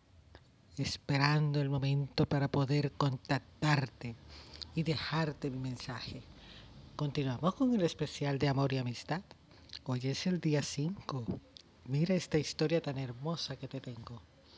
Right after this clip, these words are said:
El miedo del león. En una lejana sabana africana andaba perdido un león.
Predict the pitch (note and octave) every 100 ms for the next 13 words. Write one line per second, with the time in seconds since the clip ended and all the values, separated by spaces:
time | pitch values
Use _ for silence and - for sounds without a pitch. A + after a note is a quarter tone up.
0 | - - - - - - F3 E3+ D#3+ D#3
1 | F3 G3 F#3 D3+ D3+ C#3 C3+ C3 C3 B2
2 | A#2 A2+ - _ - - - - C#3+ C#3
3 | F#3+ A#3+ D#3+ - C#3+ C#3+ D3+ C3+ C#3 C#3+
4 | C#3 C#3 - C3 A#2 B2 - - - D#3+
5 | D#3 D#3 D#3 D3+ C3+ E3 G3+ C#3+ C3+ C3
6 | B2 B2 A2+